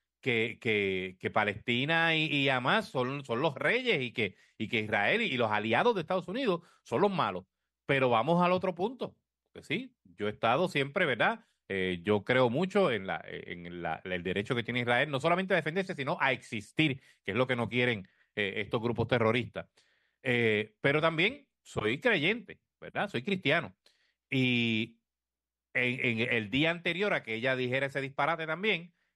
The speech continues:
estuvo ella en un rally y uno de los que pasó por allí, ¿verdad? De los, de los participantes,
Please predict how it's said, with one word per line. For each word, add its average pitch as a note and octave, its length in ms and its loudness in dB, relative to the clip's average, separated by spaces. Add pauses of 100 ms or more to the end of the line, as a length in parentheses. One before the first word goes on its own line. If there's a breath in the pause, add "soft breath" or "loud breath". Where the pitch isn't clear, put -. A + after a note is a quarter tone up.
(100)
estuvo G2+ 460 0
ella G#2+ 140 2
en A2+ 60 -2
un A#2+ 120 -2
rally G#3 400 -2 (640)
y G2 240 -2
uno A#2 260 4
de C#3 60 6
los C#3 100 2
que D3+ 120 0
pasó E3 240 0
por F3+ 160 4
allí, F#3 140 2
¿verdad? B3+ 180 4
De C#3+ 60 6
los, B2 80 0 (120)
de G#2+ 60 2
los A2+ 100 0
participantes, F#3+ 760 -2